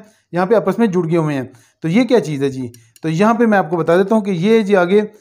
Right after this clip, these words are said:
स्विचिंग आईसी लगा हुआ है, देखें स्विचिंग आईसी। और ये स्विचिंग आईसी क्या, कौन सा जी, टीएनवाई, अ, टीएनवाई देखते हैं एक मिनट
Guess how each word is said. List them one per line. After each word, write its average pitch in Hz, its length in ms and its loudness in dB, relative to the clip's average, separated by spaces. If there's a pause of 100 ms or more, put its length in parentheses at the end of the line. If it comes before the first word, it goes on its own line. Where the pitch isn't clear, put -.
(300)
स्विचिंग 285 520 0
आईसी 202 280 2
लगा 156 180 4
हुआ 127 160 2
है, 123 60 -2
देखें 165 240 -2 (220)
स्विचिंग 247 300 -2
आईसी। 160 360 -4 (340)
और 180 140 2
ये 277 120 2
स्विचिंग 285 320 -2
आईसी 269 180 0
क्या, 269 240 2
कौन 269 180 0
सा 277 100 0
जी, 269 140 0
टीएनवाई, 247 600 2
अ, 294 120 -4 (1300)
टीएनवाई 226 560 2
देखते 190 280 -4
हैं 196 80 -8
एक 180 80 -12
मिनट 202 220 -6